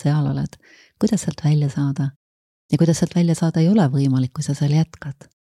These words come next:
Ja kuidas siis tegelikult ülespoole liikuda?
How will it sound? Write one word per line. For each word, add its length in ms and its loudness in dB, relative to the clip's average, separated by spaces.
Ja 100 6
kuidas 240 0
siis 240 -4
tegelikult 540 0
ülespoole 480 -2
liikuda? 400 -8